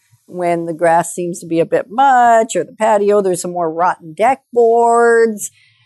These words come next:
um, or we had to spend some money on septic or a big shingle roof, we're going, "Eh, maybe." So if you know somebody that you've heard even saying those things, you can hear them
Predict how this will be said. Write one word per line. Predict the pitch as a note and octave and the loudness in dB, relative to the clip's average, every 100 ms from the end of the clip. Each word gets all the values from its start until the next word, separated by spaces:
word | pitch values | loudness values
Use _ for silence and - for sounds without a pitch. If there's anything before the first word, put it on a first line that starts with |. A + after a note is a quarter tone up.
| _ | _
um, | - C#3+ D3 E3+ D3+ | -16 -14 -14 -18 -14
or | - F3+ | -4 -4
we | D#3+ | -4
had | E3+ | -8
to | - | -10
spend | - F#3 F3 | -8 -8 -8
some | F#3 | -6
money | F#3 F#3 F#3+ | -2 -2 -2
on | D#3+ D3+ | -4 -6
septic | - C#4 B3 _ B3 A3+ A3+ A3 G#3 | -4 -2 -2 _ 2 2 2 0 -2
or | D#3+ D#3 | -2 -2
a | |
big | E3+ F#3 D#3+ | -2 -4 -4
shingle | - B3 A#3+ G#3+ F#3+ | -6 -2 0 0 0
roof, | B3 D#4+ D4 D4 C#4+ | 0 2 2 2 0
we're | G#3 | -2
going, | F#3+ G3+ G3+ A#3 | -2 0 -2 -4
"Eh, | A#4+ C5+ C#5 C5 C#5 D5+ D5+ | -16 -20 -12 -2 0 0 0
maybe." | G4+ - - - _ _ _ _ | -2 -2 -10 -20 _ _ _ _
So | - B3 C4 | 0 2 2
if | C4+ | 0
you | F4 | -2
know | A4 A4+ | 0 0
somebody | C4+ B3 A#3+ | 0 0 0
that | A3 | -2
you've | G#3+ A3+ | -4 -4
heard | B3 G#3+ A3 | 0 0 0
even | G#3+ B3 | -2 -2
saying | - F3 E3 A3 E4 | -2 -4 -4 -8 -6
those | C4+ D#4+ | -4 -4
things, | - C#4 G#4+ G4 - - | -6 -6 -6 -6 -10 -12
you | F#3+ | -10
can | E3+ G3 | -4 -4
hear | F3+ A3+ A#3 A#3 A3 - _ _ _ | -4 -2 2 2 2 -2 _ _ _
them | F3+ F#3+ G#3 A#3 | -6 -2 0 0